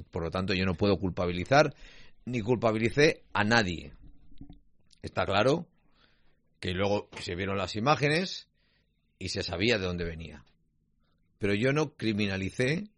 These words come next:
ni estigmaticé a ninguna grada. Dije, "Fuera los socios que son racistas del Español". Y se ha demostrado que eran nueve.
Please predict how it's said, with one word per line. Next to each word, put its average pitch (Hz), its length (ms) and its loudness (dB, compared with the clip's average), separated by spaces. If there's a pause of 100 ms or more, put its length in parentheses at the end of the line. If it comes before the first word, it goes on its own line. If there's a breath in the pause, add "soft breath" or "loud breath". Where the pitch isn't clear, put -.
(240)
ni 92 180 -4
estigmaticé 98 840 -2 (460)
a 101 100 -2
ninguna 110 480 -2
grada. 92 460 -4 (2000)
Dije, 101 480 -4 (500)
"Fuera 156 540 4 (2000)
los 90 280 -2
socios 127 400 0
que 101 100 -4
son 104 300 -2
racistas 113 480 -2
del 101 120 -2
Español". 87 480 -10 (380)
Y - 80 -10
se 101 100 -4
ha 90 40 0
demostrado 113 460 0
que 107 100 0
eran 98 160 -2
nueve. 80 300 -12